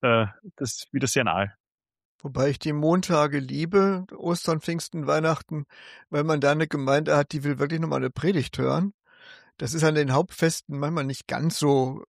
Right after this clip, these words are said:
Speaker 2: äh, zu sehen. Und dann tatsächlich ein bisschen tiefer auch in, äh, Texte einzusteigen und nicht nur die Story zu erzählen. Das finde ich völlig legitim, am Heiligabend zu machen.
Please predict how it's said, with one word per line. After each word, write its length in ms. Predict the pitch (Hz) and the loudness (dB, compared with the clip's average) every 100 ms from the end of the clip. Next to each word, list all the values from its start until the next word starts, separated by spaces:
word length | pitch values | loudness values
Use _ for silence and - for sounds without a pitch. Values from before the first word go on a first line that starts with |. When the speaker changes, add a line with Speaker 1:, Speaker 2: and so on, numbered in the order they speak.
| - | -10
Speaker 2:
äh, 120 | 135 | -8
zu 260 | - 156 131 | -6 -4 -2
sehen. 400 | 143 143 175 190 | -2 0 0 -2
Und 280 | 156 147 | -4 0
dann 140 | 156 202 | 2 2
tatsächlich 560 | 208 185 185 175 180 | 0 2 0 0 -6
ein 80 | 185 | -4
bisschen 300 | 165 - 165 | -6 -4 -6
tiefer 480 | - 185 202 185 151 | -4 -4 -2 0 2
auch 300 | 147 160 - | 2 0 -2
in, 380 | - 160 160 165 - - - - | -6 -4 -4 -8 -12 -20 -20 -20
äh, 200 | 403 156 | -6 -2
Texte 420 | - 170 - 165 - | 0 -2 0 -2 0
einzusteigen 720 | 151 156 156 - 147 147 147 | -2 -4 -6 2 4 4 0
und 100 | 139 | -4
nicht 180 | 165 190 | -4 -4
nur 100 | 156 | -4
die 80 | |
Story 380 | 151 - 151 156 | -4 2 4 2
zu 160 | - 127 | 2 0
erzählen. 560 | 127 - 131 127 139 | 0 -2 0 0 -2
Das 120 | 147 123 | -4 -6
finde 200 | 156 151 | -4 -4
ich 80 | |
völlig 280 | - 175 180 | -2 0 0
legitim, 560 | 165 156 151 165 175 180 | 0 -2 -2 -2 -2 -2
am 140 | 143 | -2
Heiligabend 580 | 139 147 131 - 147 165 | 0 0 -2 0 0 0
zu 220 | - - | -6 -6
machen. 400 | 131 131 - 190 | -2 -2 0 -2